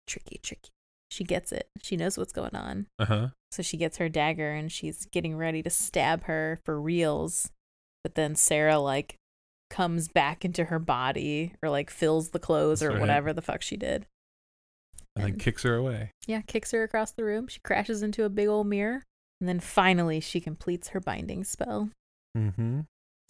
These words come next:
Speaker 1: "I bind you, Nancy, from doing harm. Harm against other people and
Speaker 2: Harm against
Speaker 1: harm
Speaker 2: yourself.
Speaker 1: against yourself."
Speaker 2: Now, now that makes sense at the end. I always wondered where those scars on her face were from.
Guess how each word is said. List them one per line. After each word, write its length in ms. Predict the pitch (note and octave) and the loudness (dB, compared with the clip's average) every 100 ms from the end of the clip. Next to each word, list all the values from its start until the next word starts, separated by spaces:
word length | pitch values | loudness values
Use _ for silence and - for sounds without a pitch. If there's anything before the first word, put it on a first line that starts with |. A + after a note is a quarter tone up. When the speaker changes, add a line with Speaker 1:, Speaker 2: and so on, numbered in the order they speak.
| - | -8
Speaker 1:
"I 60 | G3 | -2
bind 320 | G3 F#3+ F3+ | 2 2 0
you, 60 | F3 | -4
Nancy, 500 | D#3+ E3 E3+ F3 F#3 - | -4 -6 -8 -10 -10 -10
from 60 | G3+ | -6
doing 240 | G3+ G3 | -2 -2
harm. 280 | G3 G3 F3+ - - | -4 -8 -10 -10 -4
Harm 180 | G3 | -2
against 380 | G3 G3+ G3 - | -2 -4 -4 -6
other 200 | F#3+ G3 - | -6 -8 -8
people 260 | A3+ - C4+ | -8 -6 -6
and 260 | G3+ G3 G#3 _ _ | -4 -6 -8 _ _
Speaker 2:
Harm 140 | - G2+ | -2 0
against 180 | G#2 G#2 | 0 0
Speaker 1:
harm 100 | G#2 | 0
Speaker 2:
yourself. 180 | G#2 G2+ | 0 -2
Speaker 1:
against 120 | G2 | -4
yourself." 260 | G#2 - - _ _ _ _ _ _ - _ _ _ _ - | -6 -8 -10 _ _ _ _ _ _ -12 _ _ _ _ 0
Speaker 2:
Now, 240 | C#3+ D3 | 2 4
now 260 | C3+ C3+ D3+ | 2 2 2
that 160 | D3 B2+ | 2 4
makes 200 | A#2+ - | 2 2
sense 240 | A2+ G#2+ | 0 2
at 120 | G#2 | -2
the 140 | - G2 | 0 0
end. 160 | G2 | 2
I 40 | A2+ | 2
always 260 | B2+ A#2 G2+ | 2 2 2
wondered 360 | G#2 G#2 G2 | 0 2 0
where 160 | G2 G2 | 2 2
those 300 | F#2 F#2 F#2 | 2 0 -2
scars 500 | - - F#2 F#2 F#2+ | -4 0 0 0 0
on 160 | F2+ F#2+ | -2 -2
her 120 | F#2+ | -4
face 380 | - G2 G2 - | -4 -4 -4 -6
were 80 | |
from. 380 | F#2+ - G#2 G#2 | -8 -6 -6 -6